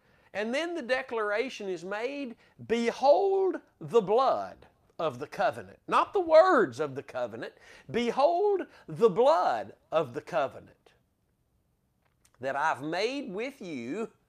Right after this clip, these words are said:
concerning all these words." Without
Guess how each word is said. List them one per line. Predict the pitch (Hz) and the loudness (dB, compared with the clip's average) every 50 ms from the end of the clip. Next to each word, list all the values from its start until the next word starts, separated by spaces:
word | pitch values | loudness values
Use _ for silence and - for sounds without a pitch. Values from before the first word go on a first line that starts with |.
| _ _ _ _ _ _ _ _ _ _ _ _ _ | _ _ _ _ _ _ _ _ _ _ _ _ _
concerning | - - - 151 131 113 - - - - - 262 277 269 202 151 139 131 131 127 | -20 -14 -14 -12 -12 -12 -14 -14 -14 -10 -10 -8 -6 -6 -6 -6 -6 -8 -8 -8
all | 131 135 156 190 202 202 208 | -8 -6 -6 -6 -6 -6 -8
these | 185 180 190 196 190 175 | -8 -8 -10 -10 -10 -14
words." | 180 185 185 180 175 147 95 - - _ _ - - - - - _ _ _ _ _ _ _ _ _ _ _ _ _ _ _ _ _ _ _ _ _ _ _ _ _ _ _ _ _ _ _ _ _ _ _ _ _ _ _ _ _ _ _ _ _ _ _ _ _ _ _ _ _ _ _ _ _ _ _ _ _ _ _ _ _ _ - | -12 -12 -12 -10 -10 -12 -14 -16 -18 _ _ -20 -20 -20 -20 -20 _ _ _ _ _ _ _ _ _ _ _ _ _ _ _ _ _ _ _ _ _ _ _ _ _ _ _ _ _ _ _ _ _ _ _ _ _ _ _ _ _ _ _ _ _ _ _ _ _ _ _ _ _ _ _ _ _ _ _ _ _ _ _ _ _ _ -16
Without | 117 110 107 - 156 170 196 226 240 254 247 - - - | -16 -16 -14 -10 -8 -6 -4 -4 -4 -4 -6 -8 -12 -20